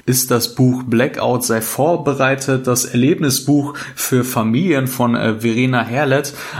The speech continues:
Ein wirklich sehr cooles Buch. Extra schön auch für Kinder gemacht, viele Bilder, nicht zu viele Seiten, aber trotzdem, äh, das Wichtigste drin und auch viele Sachen, die ich, äh, sonst nirgendwo anders so gelesen hab. Ähm, ja, auch so mit Sachen,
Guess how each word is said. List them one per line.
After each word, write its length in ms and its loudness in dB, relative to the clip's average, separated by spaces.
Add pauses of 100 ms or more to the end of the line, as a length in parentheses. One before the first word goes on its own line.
Ein 440 2
wirklich 380 2
sehr 180 0
cooles 480 2
Buch. 360 2 (260)
Extra 400 0
schön 320 2
auch 180 2
für 260 0
Kinder 440 2
gemacht, 440 0
viele 300 2
Bilder, 420 4
nicht 360 0
zu 180 0
viele 340 2
Seiten, 640 0 (300)
aber 240 0
trotzdem, 640 -2
äh, 220 0
das 260 -2
Wichtigste 500 0
drin 260 0
und 220 2
auch 120 0
viele 320 2
Sachen, 320 -2
die 80 4
ich, 200 0
äh, 140 2 (100)
sonst 380 0
nirgendwo 320 2
anders 240 0
so 140 0
gelesen 480 2
hab. 320 -2 (440)
Ähm, 720 4
ja, 240 0
auch 180 -2
so 320 2
mit 240 0
Sachen, 920 -2